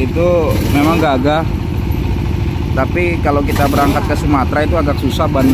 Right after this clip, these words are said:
eh, dalamnya. Jadi kita ganti ban dua belas dua puluh. Ternyata ban dua belas dua puluh memang bagus, cuma harganya juga lumayan,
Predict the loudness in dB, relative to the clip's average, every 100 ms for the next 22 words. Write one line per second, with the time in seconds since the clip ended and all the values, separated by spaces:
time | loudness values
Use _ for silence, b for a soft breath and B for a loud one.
0 | 2 0 -2 -2 0 0 0 0 0 0
1 | 0 -2 -2 -4 -2 -2 -2 0 0 2
2 | 4 2 0 -2 -2 -2 -4 -4 -4 -4
3 | -4 -2 -2 -2 -2 -2 -2 -2 0 0
4 | -2 -2 0 0 0 0 2 0 0 -2
5 | -2 0 2 2 0 -2 -2 -2 -2 -2
6 | -2 -2 -2 -2 -2 -2 -2 0 0 0
7 | 0 0 0 0 0 0 0 -2 0 0
8 | 0 0 -2 -4 -4 -2 0 0 0 0
9 | 0 -2 -2 -4 -4 -2 -2 0 2 0
10 | -2 -2 -4 -2 -2 -2 -2 -2 0 0
11 | 0 0 -2 0 0 2 0 0 0 -2